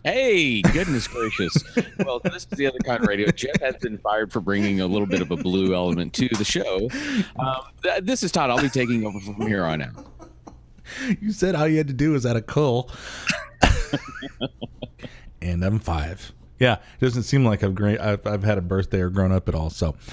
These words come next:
Speaker 2: um, best
Speaker 1: That's why I
Speaker 2: fighting
Speaker 1: love you.
Speaker 2: game, Dragon Ball Z. No, no surprise there. Um,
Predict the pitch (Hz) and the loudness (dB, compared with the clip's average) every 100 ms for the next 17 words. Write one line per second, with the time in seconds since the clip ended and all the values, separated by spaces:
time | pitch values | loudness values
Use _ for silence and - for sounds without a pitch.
0 | - - - - 147 156 156 156 156 151 | -14 -14 -12 -2 2 4 4 4 4 6
1 | 151 147 143 131 139 143 - 135 135 139 | 8 8 6 4 2 2 0 0 2 2
2 | 127 127 131 131 131 120 - - - 95 | 4 4 6 4 4 0 -6 -18 -12 0
3 | 101 92 92 87 85 85 98 143 143 139 | 0 2 2 2 2 2 2 2 4 4
4 | 135 127 120 - - - 98 98 90 90 | 4 4 0 -6 -16 -8 -2 2 4 2
5 | 87 85 98 92 90 90 87 87 87 - | 0 0 0 2 4 2 0 -4 -8 -16
6 | - - - - 87 87 104 95 92 90 | -18 -10 -6 -2 0 2 2 2 2 0
7 | - - - - 92 90 87 85 82 80 | -6 -20 -20 -6 0 2 2 2 0 -4